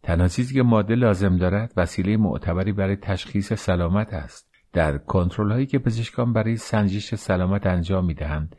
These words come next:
معمولاً آزمایش نعوظ وجود ندارد. اغلب می‌گویند: «زبانتان را بیرون بیاورید.» اما عدم نعوظ نشانه اولیه بیماری قند خون و بعضی بیماری‌های عصبی است.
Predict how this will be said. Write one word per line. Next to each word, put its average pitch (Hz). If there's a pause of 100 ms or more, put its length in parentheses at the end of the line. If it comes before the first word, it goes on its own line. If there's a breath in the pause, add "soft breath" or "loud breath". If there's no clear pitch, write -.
معمولاً 123 (200)
آزمایش 101
نعوظ 110
وجود 98
ندارد. 80 (200)
اغلب 90
می‌گویند: 101 (240 soft breath)
«زبانتان 135
را 73
بیرون 60
بیاورید.» 50 (580)
اما 160
عدم 107
نعوظ 127
نشانه 107
اولیه 98
بیماری 95
قند 87
خون 104 (580 soft breath)
و 78
بعضی 113
بیماری‌های 104
عصبی 95
است. -